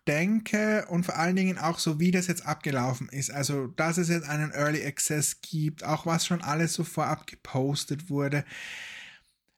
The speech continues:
dann bin ich immer so ein bisschen am, am Überlegen, ob das Ganze nicht einfach besser wäre, wenn man für so einen Early Access zumindest schon ein bisschen ein Spiel hat, also wirklich mit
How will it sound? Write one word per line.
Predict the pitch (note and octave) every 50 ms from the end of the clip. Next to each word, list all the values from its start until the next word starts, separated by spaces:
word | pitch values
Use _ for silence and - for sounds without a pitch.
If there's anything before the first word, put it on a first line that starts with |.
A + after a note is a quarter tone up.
| _ -
dann | F3+ E3+ E3+
bin | - G3 F3+ F3+ -
ich | B3 G#3 F#3+ - G3+
immer | G3 G3+ G#3+ G3
so | G3+ G3
ein | F3+
bisschen | F3 F3+ - F#3 E3+
am, | E3 - -
am | - D3+ D3+ B2+ -
Überlegen, | - E3+ E3 D3+ C#3+ C#3 C#3 D3+ D#3+ E3+ F#3 F3+ -
ob | - D#3+ E3+ - -
das | - F3+ - -
Ganze | - D3+ C3 D#3+ E3+ E3+ - F3
nicht | E3 E3 D#3 - -
einfach | C3+ C#3+ D#3 E3 E3+ - F3 E3 - - - A#2+ C3+ D#3 - _ -
besser | D#3+ F3 G#3 G#3+ - - - G#3+ F#3+ F#3
wäre, | F#3 F3+ F3+ F3+ F3+ F3 D3+ C#3
wenn | D3+ D#3 E3+ F3+
man | F#3 F3+
für | F3+ - - - - - F#3 F3 F3+
so | F3+ - E3
einen | D#3+ D#3 D3+
Early | - C#3 D3 E3 F3 D#3+ D3
Access | D#3 - - - - E3 E3+ F3+ F3+ - -
zumindest | - - E3 E3 E3+ G3 A#3 A#3+ C4 B3+ B3 - G#3 F#3
schon | - - F#3+ F#3 F3 D#3
ein | D3 -
bisschen | - G3 G#3+ - - G3 F3
ein | - B2+ B2 B2
Spiel | - - - - - - _ - C#3+ C#3 C#3+ D#3 E3 F3+ E3+ -
hat, | - F3+ F#3 F3+ - -
also | B2 B2 B2+ B2 B2+
wirklich | D#3 E3+ E3+ D#3+ C#3+ -
mit | B2+ B2 - -